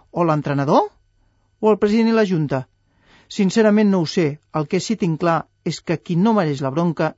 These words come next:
són els Valdés, els Puyol, els Xavi, Iniesta o Boyan,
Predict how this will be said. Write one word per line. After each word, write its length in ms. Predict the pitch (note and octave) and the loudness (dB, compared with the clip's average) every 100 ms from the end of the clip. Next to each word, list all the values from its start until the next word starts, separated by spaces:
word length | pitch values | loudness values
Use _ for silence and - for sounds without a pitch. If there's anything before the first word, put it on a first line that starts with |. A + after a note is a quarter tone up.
| - - | -10 -4
són 200 | G3 - - | -4 -4 -8
els 180 | D3 C#3 | -6 -6
Valdés, 420 | B2 D#3+ F#3 E3 | -4 -2 -2 -2
els 140 | C#3 - | -8 -10
Puyol, 460 | D3 D3 F3 E3 | -6 0 0 0
els 160 | C#3+ - | -6 -8
Xavi, 340 | - F3+ E3 D3+ _ _ _ - | -2 -2 -2 -6 _ _ _ -4
Iniesta 460 | E3+ F3+ F3+ - D3+ | 0 0 0 -4 -2
o 40 | |
Boyan, 360 | D#3 C#3 B2+ | -2 -2 -4